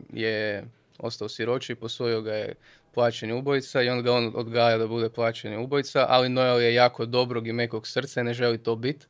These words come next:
ali jedno to zna, pod navodnicima zna radit. I njemu je glavni cilj zapravo, želi se zaljubiti, naći nekoga ko-, kog će on voljeti, ko će voljeti njega. I onda on ide na zadatak u kafić gdje mu je meta koju on mora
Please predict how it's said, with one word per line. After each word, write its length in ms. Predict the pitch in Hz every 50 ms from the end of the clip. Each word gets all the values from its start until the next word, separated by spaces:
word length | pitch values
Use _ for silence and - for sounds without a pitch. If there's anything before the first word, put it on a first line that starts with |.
| _ _
ali 180 | - 131 131 135
jedno 200 | 127 120 127 120
to 180 | - - 120 117
zna, 260 | 117 117 117 110 107 - _ _ _ _ _ _ _ -
pod 120 | 131 123
navodnicima 540 | 120 113 113 113 117 117 - 127 120 120 117
zna 240 | 120 120 113 117 113
radit. 300 | 117 113 113 110 107 - _ _ - - - - - _ _ _ _ -
I 460 | - 123 120 117 120 117 117 - - - _ _ _ -
njemu 220 | - 135 123 120 117
je 40 | 117
glavni 200 | 123 120 120 117
cilj 140 | - - 117
zapravo, 280 | 120 117 117 110 113
želi 220 | 113 117 113 113 113
se 140 | - 113 110
zaljubiti, 480 | 113 110 110 110 107 107 98 - 107
naći 300 | 107 101 104 - - -
nekoga 340 | 107 107 - 101 104 107 104
ko-, 180 | 110 - - 104 - - _ - - -
kog 180 | - 110 -
će 100 | - 143
on 100 | 135 127 123
voljeti, 340 | 127 123 117 110 - -
ko 160 | - - 117 113
će 160 | - - 107
voljeti 320 | 110 107 107 107 - -
njega. 240 | - - - - - - _ _ - - - - _ _ _ _ _ _
I 140 | - 165 170
onda 260 | 165 170 170 156 147
on 100 | 143 139
ide 160 | 131 117 113
na 120 | 110 110 113
zadatak 640 | 120 117 113 123 131 151 160 160 - 151 151 - -
u 60 | - -
kafić 560 | - 113 - - - 143 143 143 - - - - _ _ _ _ _ _ _ _ _ -
gdje 320 | - 127 120 120 123 117
mu 180 | 117 117 117 117
je 280 | 107 107 107 - - - _ _ _ _ _ _ _ _ _ _ _ _ _ _
meta 480 | - 127 123 120 113 113 117 - 143 143
koju 260 | 143 - - 123 113
on 60 | 117
mora 440 | 113 113 117 113 107 95 95 95 117